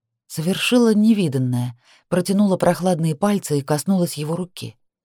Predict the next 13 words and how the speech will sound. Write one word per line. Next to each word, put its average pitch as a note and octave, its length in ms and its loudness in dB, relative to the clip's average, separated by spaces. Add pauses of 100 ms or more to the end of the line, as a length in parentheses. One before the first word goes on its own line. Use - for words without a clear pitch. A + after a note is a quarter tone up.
(760)
Он D#3+ 200 -4
перевел E3 360 2
на D#3+ 80 0
меня D#3 260 -2
пустой D3+ 320 -2
взгляд, C#3+ 480 -4 (420)
будто G3+ 300 0
вспоминая, F#3 560 2
кто - 260 -4
я F#3 160 0
вообще F3 300 -2
такая. B2 480 -8 (1400)
«Рад?» A3 340 -4